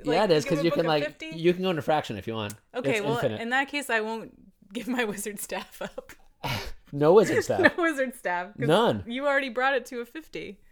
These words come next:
Speaker 1: What?
Speaker 2: You already brought it to fifty.
Speaker 1: No, no, no. There's only two wizard staffs all day long.
Speaker 2: And you gave it one.
Speaker 1: And I give it one.
Speaker 2: Yeah.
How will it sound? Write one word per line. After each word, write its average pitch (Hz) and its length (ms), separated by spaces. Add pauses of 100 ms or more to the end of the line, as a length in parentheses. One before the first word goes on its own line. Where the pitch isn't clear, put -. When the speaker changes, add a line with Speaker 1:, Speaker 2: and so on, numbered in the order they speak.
(180)
Speaker 1:
What? 143 480
Speaker 2:
You 220 100
already 254 200
brought 233 260
it 202 140
to 220 100
fifty. 190 560 (120)
Speaker 1:
No, 147 140
no, 160 80
no. 170 140
There's 135 160
only 156 160
two 156 180
wizard 135 260
staffs 117 280
all 123 120
day 120 140
long. 104 320 (220)
Speaker 2:
And 240 100
you 254 80
gave 254 220
it 220 100
one. 185 480
Speaker 1:
And 123 80
I 131 80
give 123 80
it 123 60
one. 123 240 (100)
Speaker 2:
Yeah. 190 320